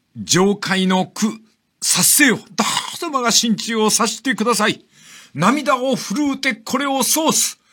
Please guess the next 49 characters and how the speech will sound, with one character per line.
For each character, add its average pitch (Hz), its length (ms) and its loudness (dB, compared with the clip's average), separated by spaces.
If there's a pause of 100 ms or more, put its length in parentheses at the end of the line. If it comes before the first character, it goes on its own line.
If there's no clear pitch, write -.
(360)
将、 - 260 4 (280)
未 233 140 4
だ 226 140 4 (220)
尽 - 180 0
く - 60 -2
せ 320 180 4
ず。 - 320 -2 (540)
豚 330 240 0
酒 277 200 4
采 254 280 0
配。 - 240 -8 (1800)
ど 139 260 2
ん 240 100 2
な 214 100 4
に 196 160 0
書 - 140 0
い 226 80 -2
て - 160 -2
も 220 180 0
書 - 140 -2
い 220 80 -6
て 233 80 -6
も 214 360 2
思 269 200 4
い 269 120 0
は 233 120 -2
さ - 180 -4
っ - 40 -14 (160)
ぱ - 120 -4
り 330 80 0
文 277 160 0
字 262 120 2
に 262 100 -2
ま 254 140 2
と 247 140 -2
め 262 100 -6
る 254 80 -8
こ 254 120 0
と 254 100 -8
が 262 120 0
で 220 180 -2
き 220 60 -2
ま 262 160 2
せ 254 140 0
ん。 202 140 -2 (460)
豚 269 220 0
酒 - 280 2
采 240 200 2
配。 226 320 -2